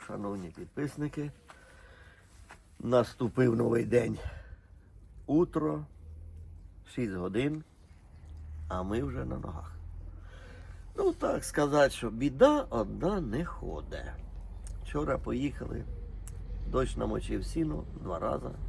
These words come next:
волочки слабенькі, но надо ж все рівно було його забрати. Вчора поїхали забирати, набили трошки, но не добрали, дев'ять волочків. Підпустило колесо на пресові.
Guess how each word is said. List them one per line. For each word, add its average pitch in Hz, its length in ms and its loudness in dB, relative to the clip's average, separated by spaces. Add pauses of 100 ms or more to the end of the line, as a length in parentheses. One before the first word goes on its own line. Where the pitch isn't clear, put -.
(260)
волочки 123 520 2
слабенькі, - 720 -2 (140)
но 101 100 -4
надо 120 320 4
ж - 60 -4
все 117 140 0
рівно 120 260 0
було 117 280 2
його 120 180 2
забрати. - 360 2 (760)
Вчора 117 300 4
поїхали - 540 -2
забирати, 107 520 0 (380)
набили 233 580 -2 (1120)
трошки, 131 460 0
но 131 200 2
не 226 120 0
добрали, 127 520 2
дев'ять 160 360 0
волочків. 117 600 -2 (1400)
Підпустило 196 800 2
колесо 135 500 4
на 107 120 0
пресові. 85 520 -6